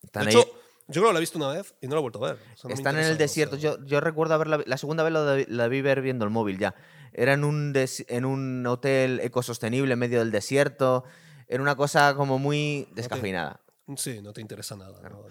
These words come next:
Speaker 2: De hecho, yo creo que hubo un bajón.
Speaker 1: Yo creo que lo que te interesa es por qué no se lía con este pibón y simplemente, ah, no, porque está traumatizado
Speaker 2: Claro,
Speaker 1: por,
Speaker 2: por,
Speaker 1: por
Speaker 2: por eso.
Speaker 1: anterior.
Speaker 2: Pero mira, te
Speaker 1: Pues
Speaker 2: voy a
Speaker 1: si no
Speaker 2: decir
Speaker 1: tendría
Speaker 2: una cosa.
Speaker 1: aplicación esto.
Speaker 2: Todas las películas son bastante originales, incluso la última, que es bastante fallida. Yo creo que esta falla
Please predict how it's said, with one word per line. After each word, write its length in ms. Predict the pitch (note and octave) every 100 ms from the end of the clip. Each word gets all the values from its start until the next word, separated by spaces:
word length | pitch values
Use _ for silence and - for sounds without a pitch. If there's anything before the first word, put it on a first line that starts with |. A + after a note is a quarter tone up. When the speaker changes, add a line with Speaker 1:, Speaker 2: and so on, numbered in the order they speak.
| G2+
Speaker 2:
De 80 | A2
hecho, 140 | A#2+
yo 80 | A#2+
creo 120 | A#2+
que 40 | A#2+
hubo 60 | B2
un 100 | G#2+
bajón. 320 | - A2+ G2+
Speaker 1:
Yo 100 | C#3+
creo 140 | D3+
que 60 | E3
lo 60 | D3+
que 80 |
te 80 | D3
interesa 280 | C3 C3+ D#3+
es 60 | C3
por 100 | A#2+
qué 80 |
no 80 | C#3
se 100 | C#3+
lía 180 | C3+ C#3+
con 120 | C3+
este 180 | B2+ B2
pibón 380 | B2 B2 D3 -
y 220 | C3 C3
simplemente, 400 | B2 C3+ C3+ B2+
ah, 100 | A#2+
no, 140 | C3 C3
porque 180 | A#2
está 200 | A#2 B2+
traumatizado 580 | C3+ C#3 C#3 B2 C3 C#3+
Speaker 2:
Claro, 180 | C#3+ C3+
Speaker 1:
por, 60 | -
Speaker 2:
por, 120 | C#3
Speaker 1:
por 100 | C3
Speaker 2:
por 100 | D3
eso. 120 | C#3+
Speaker 1:
anterior. 280 | B2+ D3+ D#3 -
Speaker 2:
Pero 140 | B2+ D3
mira, 120 | G#3
te 60 | G#3+
Speaker 1:
Pues 20 |
Speaker 2:
voy 100 | D3
a 40 |
Speaker 1:
si 60 | D#3+
no 60 | F3+
Speaker 2:
decir 40 |
Speaker 1:
tendría 240 | F#3+ F3+ E3+
Speaker 2:
una 60 |
cosa. 80 | D#3+ D3+
Speaker 1:
aplicación 240 | C#3+ F#3 F3
esto. 260 | F3+ C#3
Speaker 2:
Todas 220 | - G3+ B3+
las 120 | B3
películas 600 | G#3+ F#3 A3+ C#4 C#4 - -
son 180 | F3
bastante 320 | A3 G#3 G3+ G#3
originales, 500 | F3+ D#3 F3 G#3+ G#3+
incluso 320 | F3+ E3 C#3+
la 100 | C3
última, 280 | D#3 G#3 F3+
que 60 |
es 60 | C3
bastante 260 | D3 D#3 E3
fallida. 380 | - C3 E3+ A#2+
Yo 120 | C3
creo 120 | F#3+
que 100 | G#3
esta 260 | G3 - G3+
falla 500 | - F3 G3 G#3